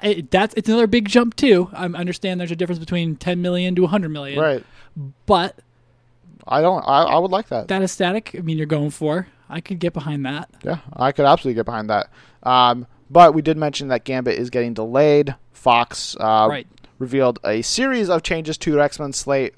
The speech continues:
Speaker 2: courtesy of The Hollywood Reporter. And starting with Gambit, as we already mentioned, it is getting pushed from February fourteenth, twenty nineteen, to June seventh, twenty nineteen,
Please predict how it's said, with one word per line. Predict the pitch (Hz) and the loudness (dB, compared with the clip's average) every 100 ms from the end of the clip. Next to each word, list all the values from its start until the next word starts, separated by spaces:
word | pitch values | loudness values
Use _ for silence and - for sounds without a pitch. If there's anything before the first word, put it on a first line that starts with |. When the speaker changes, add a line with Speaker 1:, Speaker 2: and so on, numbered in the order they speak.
| _ | _
Speaker 2:
courtesy | - 139 139 - | -8 -6 -4 -4
of | 127 | -2
The | |
Hollywood | 123 131 123 | 2 2 0
Reporter. | 101 - 165 170 160 151 - - - _ _ | -4 0 4 6 6 2 -4 -20 -20 _ _
And | 120 | -8
starting | - 123 123 | 0 2 4
with | 143 143 | 2 0
Gambit, | 143 139 139 135 | 0 0 2 2
as | 123 | 2
we | 123 | 0
already | 117 | -4
mentioned, | 120 120 123 120 | -6 -6 -6 -6
it | - 104 - | -6 -6 -6
is | 120 | -8
getting | - 120 117 | -4 -4 -4
pushed | - 175 156 - | 2 2 2 -2
from | - 151 | -6 -6
February | - 165 160 160 | -2 -2 2 0
fourteenth, | - 190 165 - 170 - | 4 2 2 -2 -6 -4
twenty | 170 165 | -2 -2
nineteen, | 147 160 151 | -4 -6 -8
to | - | -8
June | 143 120 143 | -10 -8 -8
seventh, | 135 - 151 147 143 | -6 0 2 0 -6
twenty | - 156 143 | -6 -4 -2
nineteen, | 135 - 147 139 | -4 -4 -6 -6